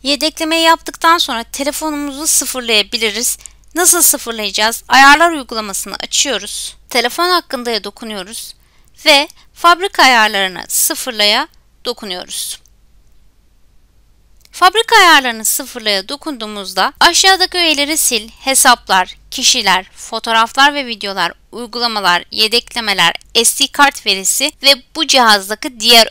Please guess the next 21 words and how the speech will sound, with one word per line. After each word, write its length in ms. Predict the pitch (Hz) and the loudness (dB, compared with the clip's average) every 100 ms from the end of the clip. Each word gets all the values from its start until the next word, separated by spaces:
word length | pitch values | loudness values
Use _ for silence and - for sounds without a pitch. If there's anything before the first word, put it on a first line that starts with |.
| - | 0
öğeler 400 | 208 190 175 196 | -2 2 0 0
şeklinde 580 | - 254 214 214 254 - _ - | -2 -2 -8 -10 -8 -10 _ -6
silinecek 680 | - 285 269 269 277 285 - | -4 -4 -4 -2 -2 -6 -10
tüm 240 | - 359 277 | -12 -8 -2
verileri 420 | 233 220 226 269 | 0 0 0 -2
görebilirsiniz 680 | 254 240 220 208 190 202 180 | 0 -2 -2 -4 -4 -4 -2
arkadaşlar. 580 | 185 185 180 190 - - - | -2 -2 -6 -6 -6 -8 -6
Bunların 400 | 339 415 440 415 | -4 -2 -2 -2
yedeklemesini 760 | 381 359 - 349 339 - 247 | 0 -2 -4 -6 -2 -2 0
yaptıysanız 800 | 240 254 - 285 - 220 269 - - | 2 2 -2 -4 -2 -4 -6 -8 -8
tüm 200 | - 403 | -8 -6
verileri 440 | 330 254 214 196 185 - | -2 -2 0 -4 -2 0
sil 180 | 269 202 208 | 0 -2 -4
butonuna 500 | 214 - 202 190 165 | -18 -10 -10 -10 -8
dokunuyorsunuz 840 | 311 320 320 302 277 - 262 277 - - - - | -8 -6 -6 -6 -8 -10 -10 -10 -12 -18 -10 0
ve 200 | 302 - - - - | 0 0 -10 -20 -8
artık 400 | - 285 262 - | 2 2 2 -6
sadece 600 | - - 330 285 214 262 247 | -6 2 2 2 -2 -6 -4
cihazın 580 | 262 277 247 220 277 - - | -4 -2 -2 -4 -8 -10 0
başlamasını 720 | 269 277 - 277 277 294 247 | 2 2 0 0 -2 -4 -2
bekliyorsunuz. 720 | 202 - 185 196 240 214 - | -4 -4 -12 -12 -14 -16 -18